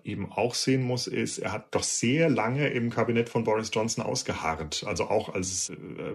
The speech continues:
mit gesundem Menschenverstand niemand mehr wirklich rechtfertigen konnte, was da eigentlich abläuft.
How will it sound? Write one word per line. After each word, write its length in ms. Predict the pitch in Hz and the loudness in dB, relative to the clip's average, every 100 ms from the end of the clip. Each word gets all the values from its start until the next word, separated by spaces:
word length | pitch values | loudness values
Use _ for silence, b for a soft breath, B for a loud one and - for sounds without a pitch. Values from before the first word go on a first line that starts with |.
| 110 113 - - | -6 -8 -10 -6
mit 220 | 117 90 | -6 -2
gesundem 400 | - 98 131 123 | 2 4 4 4
Menschenverstand 680 | 107 113 131 107 - 107 95 | 2 2 0 0 0 0 0
niemand 320 | 104 117 110 | 2 2 2
mehr 140 | 104 | 2
wirklich 240 | 104 - - | 2 -2 -2
rechtfertigen 560 | 104 - 101 101 95 | -2 0 -2 0 -2
konnte, 300 | 92 95 95 | 0 0 0
was 140 | 95 - | -2 -2
da 120 | 92 | -2
eigentlich 260 | 92 85 - | -4 -4 -6
abläuft. 480 | - - 87 107 | -4 0 2 0